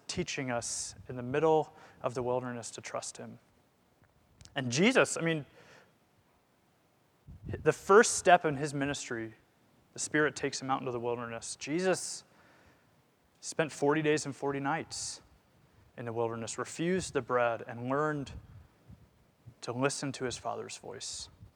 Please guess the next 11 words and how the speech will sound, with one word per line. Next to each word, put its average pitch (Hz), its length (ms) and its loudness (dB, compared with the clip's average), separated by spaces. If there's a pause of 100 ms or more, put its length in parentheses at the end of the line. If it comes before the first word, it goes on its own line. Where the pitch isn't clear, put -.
(260)
And 127 160 -2
then 139 400 2 (1120)
he - 220 -6
went 139 220 4
to 147 120 -6
the 123 120 -2 (280)
deepest, 147 460 0
darkest 135 440 2
wilderness 117 460 -2
of 113 80 -12
all. - 220 -16